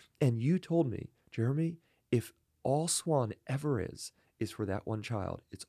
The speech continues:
all worth it." That's quality of work. A-, and so we've gotta get out of this mindset of, like, success means,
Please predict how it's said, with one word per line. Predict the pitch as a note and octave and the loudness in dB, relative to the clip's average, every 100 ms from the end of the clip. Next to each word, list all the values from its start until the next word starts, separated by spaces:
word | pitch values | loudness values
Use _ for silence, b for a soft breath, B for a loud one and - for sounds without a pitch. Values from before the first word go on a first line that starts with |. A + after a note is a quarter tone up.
| - | -6
all | G2 | -4
worth | F2 F2 - | -6 -8 -12
it." | - _ _ b b b b _ | -16 _ _ b b b b _
That's | D3 D3+ | -6 -4
quality | - - - C3 C#3+ D#3+ G2 - - | -8 -12 -12 -4 -2 0 -2 -8 -8
of | G2+ | 0
work. | A#2+ F#2+ - B B B | 2 2 -2 B B B
A-, | - - | -12 -2
and | F3+ E3 | 0 2
so | - E3 D3 B B | 4 4 4 B B
we've | E3+ D3 | 2 4
gotta | F3+ G#3 | 2 2
get | G3 | 4
out | F#3 E3+ | 4 4
of | D3 | 2
this | C#3+ | 0
mindset | C#3+ D3 F#3 G#3 - A#2+ | 2 2 2 0 2 2
of, | A#2 | 4
like, | A#2 G#2+ - b b | 2 2 -6 b b
success | - - D3+ - - E3+ E3 - | 0 4 6 6 6 6 4 0
means, | B2 C#3 B2+ G2 F#2+ G#2 - | 0 2 2 0 -4 -6 -10